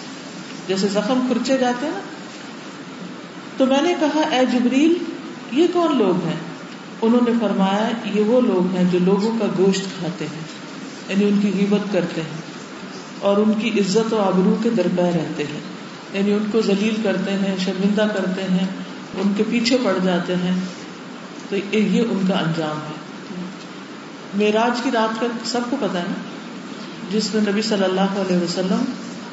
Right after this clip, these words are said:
سات آسمانوں کے اوپر گئے تھے اور آپ کے لیے براق لایا گیا تھا، اور آپ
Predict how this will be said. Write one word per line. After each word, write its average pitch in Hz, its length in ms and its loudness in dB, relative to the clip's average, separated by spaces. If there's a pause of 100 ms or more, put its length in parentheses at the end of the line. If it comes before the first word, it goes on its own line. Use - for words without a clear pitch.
(380)
سات 202 240 2
آسمانوں 185 560 2
کے 180 60 4
اوپر 165 300 2
گئے 156 160 -2 (100)
تھے - 80 -8 (760)
اور 180 200 2
آپ 180 280 2
کے 202 60 0
لیے 196 180 2
براق 185 400 2
لایا 175 280 2
گیا 180 140 2
تھا، 202 180 -2
اور 196 260 0 (160)
آپ 180 140 0